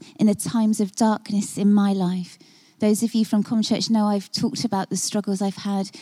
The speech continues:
in the past with insomnia. But I want to tell you that there are glimmers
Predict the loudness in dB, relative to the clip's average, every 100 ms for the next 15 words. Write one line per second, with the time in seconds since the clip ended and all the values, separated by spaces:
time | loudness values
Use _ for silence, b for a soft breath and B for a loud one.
0 | B 2 2 0 -2 -2 0 2 4 4
1 | 2 2 2 0 -2 b b b b 2
2 | 4 4 2 2 4 4 2 2 4 4
3 | 4 2 4 6 6 4 -2